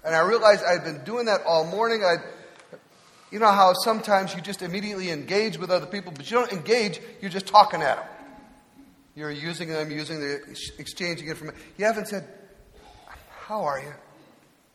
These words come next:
Good morning." Uh, that's been me with God this morning. Maybe some of you, it's the same way. So I thought maybe before I talked, we could together just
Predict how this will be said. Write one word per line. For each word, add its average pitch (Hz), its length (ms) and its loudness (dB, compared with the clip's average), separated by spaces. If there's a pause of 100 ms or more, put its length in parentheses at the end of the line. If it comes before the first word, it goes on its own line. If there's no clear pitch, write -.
(880)
Good 151 140 -20
morning." 156 400 -4 (840)
Uh, 170 220 0
that's 185 240 2
been 196 200 0
me 214 140 0 (640)
with 175 200 -8
God 151 400 6
this 160 160 -10
morning. 160 360 -2
Maybe 196 340 -6 (440)
some 190 220 -8
of 170 160 -6
you, 175 200 -10
it's 139 120 -12
the 156 60 -16
same 156 300 -8
way. 131 260 -2
So - 160 -10
I 151 120 0
thought 170 300 -2
maybe 165 280 -10
before 165 500 0
I 143 220 4 (480)
talked, 151 580 2 (680)
we 170 120 -12
could 170 240 -14
together 151 380 -2
just 143 240 -14